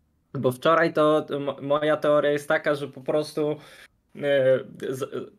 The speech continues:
zapomniał, czy nie skojarzył, czy nie wiedział, e, jak na to hetman B sześć, goniec D sześć zareagować, żeby stworzyć jakąś realną presję.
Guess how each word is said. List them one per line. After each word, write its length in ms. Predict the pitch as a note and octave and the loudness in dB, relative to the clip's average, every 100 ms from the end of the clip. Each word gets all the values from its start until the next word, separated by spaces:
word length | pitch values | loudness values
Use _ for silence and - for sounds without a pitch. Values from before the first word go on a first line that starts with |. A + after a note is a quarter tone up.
| _ | _
zapomniał, 840 | C#3 C3 D3 E3+ E3+ E3 D#3 D3+ | -6 -2 0 2 0 0 -4 -6
czy 280 | C#3+ D3 C#3 | -8 -6 -4
nie 120 | C3+ | -4
skojarzył, 640 | C3+ - C#3+ D3 D3 D3+ C#3+ | -8 -2 2 2 0 -4 -6
czy 380 | - C3 B2+ C3 | -8 -8 -6 -6
nie 140 | C3+ | -4
wiedział, 640 | C3 D3 C#3 C#3+ C#3 C3+ C3+ - | 0 0 2 2 2 0 -6 -2
e, 160 | C3+ | 0
jak 240 | C3 C3+ - | 2 0 0
na 80 | C3+ | -4
to 120 | C3+ | -4
hetman 380 | C3 C3 C#3 C3+ | -4 -4 -4 -2
B 120 | C3+ | -4
sześć, 200 | C3+ C3 | -4 -4
goniec 360 | B2+ C3 C3+ B2 | -2 -2 -2 0
D 120 | C3+ | 0
sześć 220 | C3+ B2 | 0 0
zareagować, 580 | B2+ B2+ B2+ C3+ C#3 B2 | 4 4 4 2 2 0
żeby 200 | A#2 B2 | -4 -8
stworzyć 420 | B2 C3+ C3 B2+ | -4 -2 -2 -2
jakąś 300 | B2+ C3 C3 | -4 -4 -2
realną 400 | C3 C3 C3 B2+ | 0 2 0 -2
presję. 560 | B2 C#3 D3+ - G3 | -2 0 0 0 0